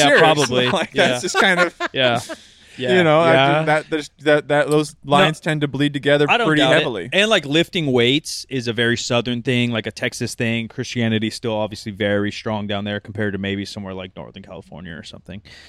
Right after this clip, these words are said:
Speaker 2: And that's all beside the point. So they posted this profile pic of her flipping the bird and with the, the cutest little smile on, right? Like, it's not like she's fucking,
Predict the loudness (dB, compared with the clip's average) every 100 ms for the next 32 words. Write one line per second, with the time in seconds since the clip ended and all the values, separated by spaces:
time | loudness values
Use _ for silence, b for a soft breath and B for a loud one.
0 | B -2 2 2 2 -4 -6 -14 -16 -18
1 | -18 -10 2 4 4 2 2 2 2 2
2 | -2 -2 -2 -4 -2 -4 -4 -4 -2 0
3 | 2 0 -2 -6 -6 -6 -4 -2 -4 -4
4 | -4 -2 0 -2 -2 -4 -6 -2 0 0
5 | 0 -2 -2 -4 -4 -4 -8 -12 -14 -2
6 | 0 0 -2 -6 -4 -2 0 0 -2 -6
7 | -6 -6 -6 -10